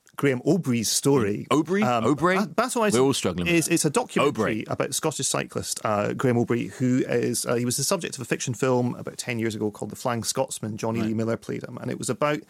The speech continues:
Speaker 1: his fight for the world one-hour distance record. Um, and he was k-, kind of trying to get this record and then got it and lost it and got it again. And he was also struggling with bipolar disorder at the same time.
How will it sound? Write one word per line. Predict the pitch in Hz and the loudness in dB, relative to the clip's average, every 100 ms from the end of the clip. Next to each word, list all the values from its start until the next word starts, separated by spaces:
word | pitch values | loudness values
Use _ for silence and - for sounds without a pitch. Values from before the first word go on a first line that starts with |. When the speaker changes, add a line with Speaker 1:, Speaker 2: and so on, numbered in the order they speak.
| - - - | -20 -20 -20
Speaker 1:
his | - 185 196 - | -2 2 4 2
fight | - 151 143 - | 0 0 0 -2
for | 131 | 0
the | 117 | 2
world | 113 135 139 127 | 2 2 2 0
one-hour | 117 123 120 117 113 | 0 0 0 0 -2
distance | - 131 123 - 113 120 | -2 -4 -4 -6 -6 -2
record. | 117 107 - - - - | -4 -4 -10 -12 -12 -10
Um, | 107 117 | -8 -6
and | 117 | -8
he | 113 | -8
was | 120 | -10
k-, | - 165 | -12 -16
kind | - 120 | -12 -12
of | 107 _ - - - - - | -12 _ -16 -16 -16 -20 -14
trying | - 135 | -4 -4
to | 123 | -2
get | 139 - | -4 -2
this | 123 135 | -4 -2
record | 117 - 120 117 | -4 -4 -4 -4
and | 113 | -6
then | 110 | -8
got | 110 113 - | -6 -6 -8
it | |
and | 107 117 | -8 -8
lost | 110 - | -8 -8
it | 127 | -8
and | 110 | -8
got | 113 - | -8 -10
it | |
again. | - 113 110 110 - - - - _ | -10 -10 -10 -12 -16 -20 -20 -20 _
And | 135 123 120 | -2 -2 -2
he | 131 | 0
was | 127 | 2
also | 143 - 135 | 2 0 -2
struggling | - 131 123 | 0 0 0
with | 113 | 0
bipolar | 123 110 - 127 110 | 0 -4 -4 -4 -4
disorder | 104 120 113 | -4 -6 -8
at | - | -10
the | 127 | -8
same | - 104 | -6 -6
time. | - 120 101 | -4 -4 -4